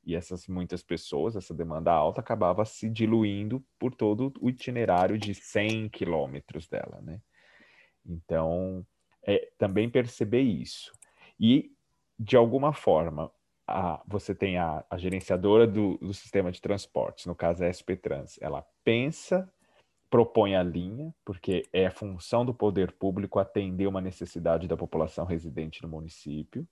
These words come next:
só que, ao mesmo tempo, não são linhas que são necessariamente rentáveis a partir do ponto de vista do empresário que opera esse sistema. Então, há, de alguma forma, até ali os anos, o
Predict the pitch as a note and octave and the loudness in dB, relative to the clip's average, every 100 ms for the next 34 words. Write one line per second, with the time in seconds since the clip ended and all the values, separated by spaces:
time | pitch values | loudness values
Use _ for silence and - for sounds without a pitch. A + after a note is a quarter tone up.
0 | _ _ _ _ _ - A#2+ - A#2 G2+ | _ _ _ _ _ 0 2 4 2 2
1 | F2+ G#2 - G#2+ F#2 F2+ F#2 - D3+ - | -2 -8 0 0 2 0 -2 -6 -8 -6
2 | C3+ D3+ - F#3 D#3+ A2 F#2+ G2+ - - | 0 0 0 -2 0 -2 -2 -6 -8 -16
3 | - A2+ A2+ - C3+ C#3+ A#2+ G2+ G#2 A#2+ | -4 -2 0 -2 0 0 2 0 -4 -8
4 | A#2 C3+ D3+ _ - D#2 D2+ F2 B2+ - | -6 -6 -6 _ 4 6 4 2 -2 -4
5 | - _ - A#2 - G2+ - A2 - G#2 | -20 _ -4 -2 0 -2 -4 -6 -4 -6
6 | G2 F#2+ E2 E2+ A#2 B2 B2+ A#2+ G2 F#2 | -6 -10 -6 -6 -2 -4 -2 0 0 2
7 | F#2+ B2+ A#2 - F2 - D#2+ D#2 E2+ - | 4 6 4 0 -2 0 0 -2 -6 -12
8 | - F#2 - - D2+ E2+ F#2+ _ - - | -14 -12 -12 -6 -6 -6 -16 _ -20 -20
9 | _ - G2 G2+ G#2+ A2+ _ G#2+ G2+ D#2+ | _ 2 4 6 4 2 _ 2 2 2
10 | D#2 F#2 - D3 D3+ B2+ F2+ D2+ F2+ F2 | 0 0 2 6 8 8 2 0 4 4
11 | E2+ D#2+ D#2 E2 D2 D2+ - - D#2 - | 4 0 -4 -4 -8 -8 -16 -14 -14 -16